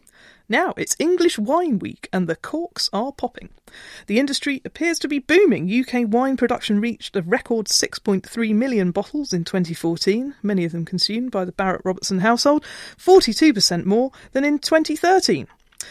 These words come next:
The number of acres under vines has doubled since two thousand and seven, with landowners across swathes of the southern counties turning their land over to more profitable use. And the reason for their enthusiasm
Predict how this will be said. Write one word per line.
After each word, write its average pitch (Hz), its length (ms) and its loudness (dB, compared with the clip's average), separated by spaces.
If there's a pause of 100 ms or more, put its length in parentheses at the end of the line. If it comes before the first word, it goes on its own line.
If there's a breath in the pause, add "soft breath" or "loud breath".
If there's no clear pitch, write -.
(280 loud breath)
The 202 80 4
number 302 280 6
of 220 80 6
acres 233 360 2
under 185 200 0
vines 190 500 -2
has 180 120 2
doubled 208 340 0
since - 240 -8
two 185 160 -2
thousand 175 360 -4
and 165 100 -6
seven, 214 380 0
with 170 100 -2
landowners 180 600 0
across - 240 -8
swathes 240 440 4
of 156 80 -8
the 160 80 -8
southern 175 320 0
counties 170 400 -4
turning 233 380 2
their 170 140 -2
land 180 280 0
over 160 200 -6
to - 160 -4
more 170 140 0
profitable 190 500 -4
use. 285 360 -2 (480 loud breath)
And 226 160 6
the 208 120 6
reason 240 380 0
for 175 100 -6
their 175 180 2
enthusiasm 196 720 -2